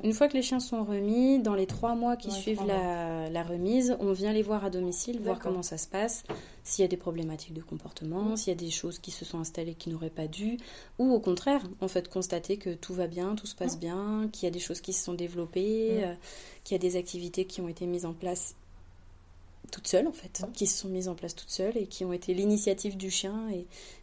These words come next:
Speaker 1: et sur lesquelles on se dit « Ah oui, ça, effectivement, c'est, c'est pas mal du tout. »
Speaker 2: Ouais,
Speaker 1: Euh,
Speaker 2: c'est ça.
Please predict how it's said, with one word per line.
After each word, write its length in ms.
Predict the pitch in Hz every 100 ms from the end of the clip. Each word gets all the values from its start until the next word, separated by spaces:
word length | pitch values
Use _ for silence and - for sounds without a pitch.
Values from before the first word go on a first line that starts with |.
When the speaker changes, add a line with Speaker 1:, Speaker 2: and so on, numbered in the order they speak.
| -
Speaker 1:
et 40 |
sur 140 | 214 190
lesquelles 260 | 180 190
on 40 | 202
se 60 |
dit « 120 | - 185
Ah 40 | 190
oui, 80 | 254
ça, 140 | -
effectivement, 560 | 196 - 214 214 160 254
c'est, 260 | - 208 190
c'est 200 | - 190
pas 120 | 180
mal 220 | 214 330
du 140 | 262
tout. » 160 | 247 220
Speaker 2:
Ouais, 180 | 277 262
Speaker 1:
Euh, 120 | 190
Speaker 2:
c'est 80 | 185
ça. 160 | -